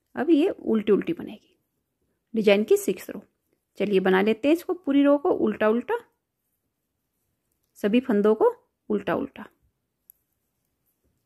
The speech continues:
ये इस तरीके से।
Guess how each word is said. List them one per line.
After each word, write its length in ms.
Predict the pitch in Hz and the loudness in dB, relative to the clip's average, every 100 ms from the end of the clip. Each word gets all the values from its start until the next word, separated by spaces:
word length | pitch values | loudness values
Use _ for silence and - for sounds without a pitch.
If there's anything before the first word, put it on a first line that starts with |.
| _ _ _ _ _ _ _ _ _ _ _ _ _ _ - | _ _ _ _ _ _ _ _ _ _ _ _ _ _ -4
ये 260 | 233 285 _ - | -2 -2 _ -14
इस 180 | - | -12
तरीके 320 | - 202 190 | -12 -10 -12
से। 140 | 220 | -16